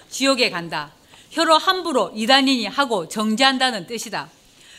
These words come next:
그들의 포도나무는 예수 이름 사용하나 살았다는 이름을 가졌으나 영적으로 죽은 자들이라는 뜻이다. 그들의 포도나무는 소돔의 포도나무요, 고모라의 밭의 소산이라. 그들의 포도는 슬개 포도니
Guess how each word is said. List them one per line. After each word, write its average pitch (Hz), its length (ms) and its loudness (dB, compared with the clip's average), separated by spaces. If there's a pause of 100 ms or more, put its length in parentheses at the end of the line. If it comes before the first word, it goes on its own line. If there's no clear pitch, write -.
그들의 302 440 4
포도나무는 240 760 0 (340)
예수 254 300 4
이름 294 260 2
사용하나 226 680 2
살았다는 254 640 0
이름을 277 460 2
가졌으나 220 720 0 (340)
영적으로 262 580 4
죽은 311 300 2
자들이라는 190 680 -2
뜻이다. 247 440 -4 (480)
그들의 294 440 6
포도나무는 262 680 2
소돔의 262 520 0
포도나무요, 196 720 -2 (300)
고모라의 254 840 4
밭의 269 420 0
소산이라. 208 680 -4 (360)
그들의 294 420 4
포도는 269 500 0
슬개 269 400 2
포도니 220 480 -4